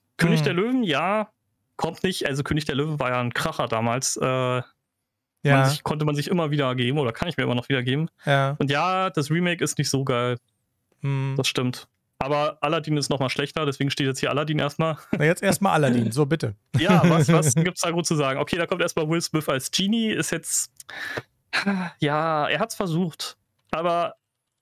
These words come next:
Speaker 1: er kommt irgendwie nicht ran. Ich weiß nicht, äh, ich weiß nicht, ob das seine Schuld ist oder einfach das Skript. Ich würd sagen,
Speaker 2: Ja,
Speaker 1: es ist das
Speaker 2: ja,
Speaker 1: Skript.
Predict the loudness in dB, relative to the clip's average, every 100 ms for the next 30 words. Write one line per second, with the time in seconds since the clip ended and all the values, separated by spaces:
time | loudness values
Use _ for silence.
0 | _ _ -10 -8 -6 -6 -4 -2 0 0
1 | -2 -2 -2 -4 -4 -4 -4 -2 -2 -2
2 | -2 -2 -2 -2 -2 -2 -2 -2 -2 -2
3 | -2 -8 _ -20 -20 _ _ -4 -2 0
4 | -2 -4 -4 -4 -2 -4 -4 -14 -16 _
5 | _ _ _ _ _ _ _ _ -10 -6
6 | 0 4 4 4 2 0 2 2 0 -4
7 | -12